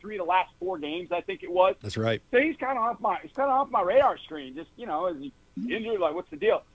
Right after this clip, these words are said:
Speaker 1: So I'm not really paying too much attention. I'm wondering, "Man, who's the Tulane kid?" 'Cause he's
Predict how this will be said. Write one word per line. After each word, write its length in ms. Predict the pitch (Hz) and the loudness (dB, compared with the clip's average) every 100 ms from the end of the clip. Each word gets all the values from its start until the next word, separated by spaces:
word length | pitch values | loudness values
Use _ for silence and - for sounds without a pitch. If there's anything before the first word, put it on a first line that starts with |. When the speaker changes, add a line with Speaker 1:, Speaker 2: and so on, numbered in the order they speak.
| _ _ _ _ _ | _ _ _ _ _
Speaker 1:
So 80 | 285 | 4
I'm 160 | 302 302 | 4 4
not 160 | 269 | 2
really 180 | 233 185 | 2 -2
paying 260 | 160 208 208 | -4 -6 -6
too 100 | 214 | -2
much 200 | 196 156 | -4 -4
attention. 460 | 135 226 233 151 | -2 -2 -2 -8
I'm 160 | 180 170 | -8 -6
wondering, 300 | 190 190 190 | -6 -6 -8
"Man, 260 | 233 175 113 _ _ _ - | -8 -10 -12 _ _ _ 4
who's 200 | 453 392 | 4 4
the 80 | 302 | -2
Tulane 400 | 240 277 285 - | 6 6 6 2
kid?" 240 | 220 175 | -2 -2
'Cause 100 | 190 | 0
he's 160 | 302 | -2